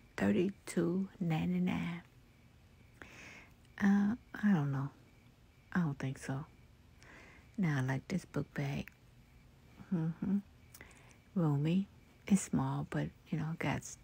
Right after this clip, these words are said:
different pockets and stuff. So, I just told y'all how I feel about pockets. I love it. Okay. Book, book, book bag. Fifth, no. It's got,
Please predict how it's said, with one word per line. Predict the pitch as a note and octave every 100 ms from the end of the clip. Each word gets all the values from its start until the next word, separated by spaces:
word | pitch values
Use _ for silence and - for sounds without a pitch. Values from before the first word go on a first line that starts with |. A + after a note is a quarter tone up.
| -
different | D#3+ - C#3+
pockets | - D3+ C#3+ - - - D#3+
and | -
stuff. | - - C#2+ - - - - - - -
So, | - - D3+ C#3 - - - - - -
I | - D3
just | - D3 -
told | F#3+ F#3 E3+
y'all | D3
how | C#3+ D#3+ D#3
I |
feel | D#3 - -
about | - -
pockets. | - F3 - A3+ - - - - - - - - - - - -
I | D#3+ C#3 C#3+ D#3 - - -
love | F#3+ F3 F3 F3
it. | - - - - - - - - - - - - - - - - - - G3+
Okay. | F#3+ G3 - F#3 F3 F#3+ - - - -
Book, | G3 -
book, | - - -
book | - -
bag. | - G3 G#3 - -
Fifth, | - F#3+ - -
no. | D3+ C3+ C#3 C#3 - - -
It's | G#3 -
got, | -